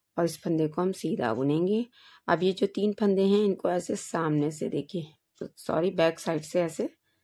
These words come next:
हम यहाँ पर तीन फंदों का एक कर देंगे। देखिएगा इस तरह से। अब एक फंदा उल्टा बनाएंगे। तो यही सात फंदे का डिज़ाइन रिपीट करेंगे। देखिए एज स्टिच के फंदे को छोड़ के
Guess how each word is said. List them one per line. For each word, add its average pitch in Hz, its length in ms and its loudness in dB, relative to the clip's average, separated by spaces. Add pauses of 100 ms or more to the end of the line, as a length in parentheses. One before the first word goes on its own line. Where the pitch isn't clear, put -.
(440)
हम 165 160 -2
यहाँ 151 200 0
पर - 180 -4 (560)
तीन 160 180 0
फंदों 135 320 -4
का 180 200 -6 (120)
एक 233 200 -4
कर - 220 -8
देंगे। 175 280 -6 (1400)
देखिएगा - 520 -8
इस 180 160 -12
तरह 180 220 -4
से। 226 200 -6 (1800)
अब 156 160 -4
एक 180 240 -2
फंदा 185 260 2 (580)
उल्टा 156 300 2
बनाएंगे। 123 500 0
तो 160 160 -2
यही 190 320 4
सात 208 320 2
फंदे 180 200 4
का 180 140 2
डिज़ाइन 160 380 2
रिपीट 156 280 -2
करेंगे। 156 380 2
देखिए 165 380 -2
एज 170 200 2
स्टिच - 280 -6
के 185 120 0
फंदे 175 280 2
को 185 140 -2
छोड़ 170 220 -2
के 185 220 0